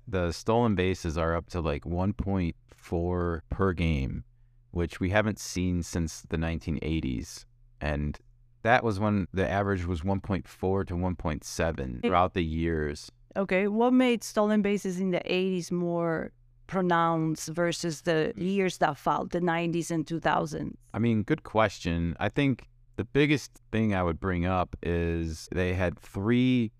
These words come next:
Speaker 1: big names that were, I can remember, always being threats. Rickey Henderson,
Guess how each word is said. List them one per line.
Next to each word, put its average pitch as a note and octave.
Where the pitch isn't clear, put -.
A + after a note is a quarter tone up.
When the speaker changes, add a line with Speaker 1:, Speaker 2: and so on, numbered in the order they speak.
Speaker 1:
big G2
names E2
that E2
were, D#2
I F#2+
can F2
remember, D2+
always F2+
being D2+
threats. -
Rickey G2
Henderson, F#2